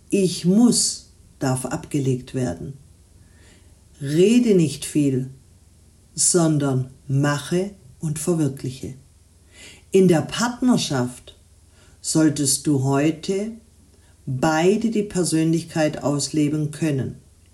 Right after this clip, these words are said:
Ansonsten kann es zu Auseinandersetzungen kommen. Stell dir heute mal folgende Frage: „Wie kann ich meine Visionen, Träume und Ideen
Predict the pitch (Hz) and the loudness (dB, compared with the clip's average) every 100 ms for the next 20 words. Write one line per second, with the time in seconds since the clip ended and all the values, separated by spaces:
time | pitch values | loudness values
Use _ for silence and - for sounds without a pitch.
0 | _ _ _ 135 135 131 139 151 - 175 | _ _ _ -2 0 2 2 0 0 -2
1 | 165 156 151 156 - - - 165 170 190 | 0 0 0 0 -2 -4 -2 -2 0 0
2 | 185 151 127 127 123 - 131 123 131 - | 2 0 0 -2 -4 -6 -4 -4 -4 -8
3 | 90 85 - - _ _ _ _ _ - | -6 -8 -12 -20 _ _ _ _ _ -20
4 | - - - 151 139 139 131 135 147 185 | -20 -20 0 2 4 2 2 2 2 0
5 | 175 165 165 - 165 180 202 196 196 - | 2 2 -2 0 0 2 0 -2 -4 -6
6 | 151 143 131 123 - - - _ _ _ | -6 -2 -2 -4 -8 -12 -20 _ _ _
7 | _ - - _ 226 254 - 165 165 175 | _ -20 -20 _ 2 4 2 2 2 2
8 | 160 143 143 143 143 135 - 143 156 185 | 0 -2 0 0 0 0 0 0 2 2
9 | 180 175 - 131 135 143 156 - - 147 | 0 -2 -4 0 0 0 -2 -6 -6 -6
10 | - 147 131 139 139 147 151 175 | -2 -4 2 4 6 4 2 -2